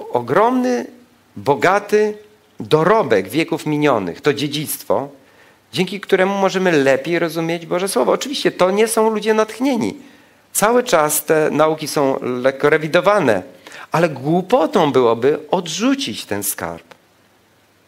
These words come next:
Pomyślmy, co dzieje się ze zborem, który nie jest określony teologicznie. E, my wierzymy w to, co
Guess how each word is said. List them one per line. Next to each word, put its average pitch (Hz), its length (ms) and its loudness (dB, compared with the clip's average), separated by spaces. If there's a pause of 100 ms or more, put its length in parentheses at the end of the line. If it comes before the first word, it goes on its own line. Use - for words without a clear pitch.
(840)
Pomyślmy, 247 360 0
co - 160 -4
dzieje 269 200 -4
się 185 160 -6
ze 156 120 -4
zborem, 139 540 0
który 143 560 0 (1120)
nie 180 140 0
jest 156 180 -4
określony 101 720 -4 (720)
teologicznie. 98 720 -8 (1500)
E, 120 280 0
my 196 640 0
wierzymy 165 460 -2
w 147 60 -8
to, 147 140 2
co 135 420 0